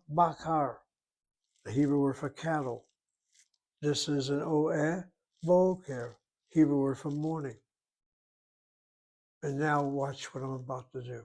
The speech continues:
The medial vowel attracts the accent.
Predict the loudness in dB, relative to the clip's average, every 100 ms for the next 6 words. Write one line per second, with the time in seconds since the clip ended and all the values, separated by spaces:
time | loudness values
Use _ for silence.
0 | _ _ _ _ _ _ _ _ -10 -4
1 | 2 4 4 4 2 0 0 0 2 0
2 | -4 -8 -8 -8 -8 -10 -6 -4 -4 -6
3 | -10 -12